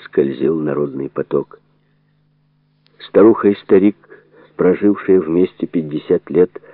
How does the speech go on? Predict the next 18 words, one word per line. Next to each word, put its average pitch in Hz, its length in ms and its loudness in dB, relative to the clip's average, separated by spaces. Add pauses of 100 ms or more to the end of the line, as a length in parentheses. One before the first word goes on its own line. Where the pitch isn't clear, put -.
(280)
разделённые 98 920 2
при 92 240 -2
раздевании, 95 840 0
сейчас 92 320 -2 (100)
снова 92 300 -2
шли 82 260 -6
рядом. 69 460 -8 (1200)
Жена 90 300 0
рабочего 95 440 0
несла 87 440 -6 (340)
проснувшегося - 840 -4
ребёнка. 67 580 -8 (1000)
Мать 98 340 0
и 90 80 -4 (160)
сын 98 380 0 (520)
смотрели 92 440 0
поверх 87 500 0
голов 87 480 -2